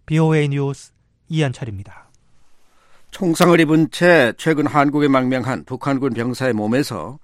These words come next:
Speaker 2: 한국에서 보기 드문 기생충이 대거 발견돼 충격을 주고 있습니다. 전문가들은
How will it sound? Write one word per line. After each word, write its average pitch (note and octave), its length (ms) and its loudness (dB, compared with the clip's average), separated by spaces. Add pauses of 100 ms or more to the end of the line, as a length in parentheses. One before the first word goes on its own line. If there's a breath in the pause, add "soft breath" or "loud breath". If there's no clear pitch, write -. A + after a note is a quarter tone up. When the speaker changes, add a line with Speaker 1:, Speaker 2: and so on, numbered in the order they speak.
(280 soft breath)
Speaker 2:
한국에서 C#3 500 0
보기 C3+ 280 -4
드문 D3+ 260 -2
기생충이 C#3 680 -4
대거 A2 400 -6
발견돼 G#2+ 500 -8
충격을 C3 440 -10
주고 E2+ 180 -16
있습니다. - 480 -20 (840 soft breath)
전문가들은 C#3 760 2